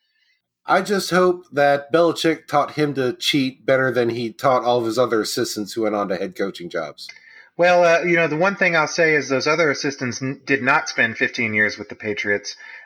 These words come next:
Speaker 2: Uh, so I'm hoping that, uh, Flores is the exception and, uh, finds a little bit of success. The Dolphins did sign him to a five-year guaranteed contract. And of course, as we discussed before,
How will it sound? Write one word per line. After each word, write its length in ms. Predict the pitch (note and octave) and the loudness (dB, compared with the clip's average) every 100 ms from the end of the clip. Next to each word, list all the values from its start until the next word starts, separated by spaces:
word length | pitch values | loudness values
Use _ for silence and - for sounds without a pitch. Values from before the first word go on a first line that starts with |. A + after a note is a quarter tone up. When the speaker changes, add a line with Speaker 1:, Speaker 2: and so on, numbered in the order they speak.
| - | -12
Speaker 2:
Uh, 300 | G#2 G#2 G2+ | -8 -4 -4
so 300 | - A#2+ A2 | -2 0 2
I'm 120 | G#2+ | 0
hoping 500 | G2+ C#3 C#3+ B2 A2+ | 0 -2 0 0 2
that, 300 | A2 G#2+ G#2 | 2 0 0
uh, 240 | A2 G2 F#2 | 0 2 0
Flores 760 | - B2+ B2+ A#2+ G#2+ G#2 G2+ - - - - | -2 0 2 4 4 2 -2 -12 -18 -18 -8
is 320 | A2 G2+ - | -6 -6 -4
the 180 | A2 G#2 | 0 0
exception 880 | F#2 - - B2+ - G#2+ F#2+ F2+ F2+ | 0 -2 0 0 0 -6 -6 -6 -8
and, 240 | G2+ G2 F#2 | -6 -2 -2
uh, 100 | F2+ | -2
finds 360 | - G#2+ G#2+ | -2 -2 -2
a 60 | G2+ | -2
little 200 | G#2 G2+ | -2 -2
bit 140 | G2+ | -2
of 80 | F#2+ | -4
success. 580 | - G2+ - A2 G2 - - - - | -6 -8 -2 0 0 -4 -12 -16 -10
The 60 | |
Dolphins 540 | G#2+ C#3+ D#3 - A#2 - | 0 2 2 0 -6 -4
did 260 | C#3 C3+ | -2 -2
sign 320 | - C3 C#3+ | 0 0 0
him 160 | B2+ G#2+ | 0 -2
to 140 | A2 | 0
a 80 | F#2+ | 0
five-year 540 | - B2 A#2+ A2+ A2 F#2+ | 0 0 2 2 0 0
guaranteed 580 | A2 A2 G#2+ - G#2+ | 0 0 0 -4 -6
contract. 560 | - A2+ A2 G#2 F#2 - - - - | -2 -4 -2 -4 -4 -8 -20 -20 -14
And 180 | G2+ G2+ | -8 -6
of 80 | G2 | -6
course, 360 | - A#2 A2+ A#2+ | -2 0 0 0
as 180 | G#2 | -2
we 80 | A2 | -4
discussed 540 | G2+ - - A2+ - G#2 | -6 -6 -2 -2 -2 -10
before, 560 | - A#2 A2 G2+ F#2 | -4 0 2 2 -2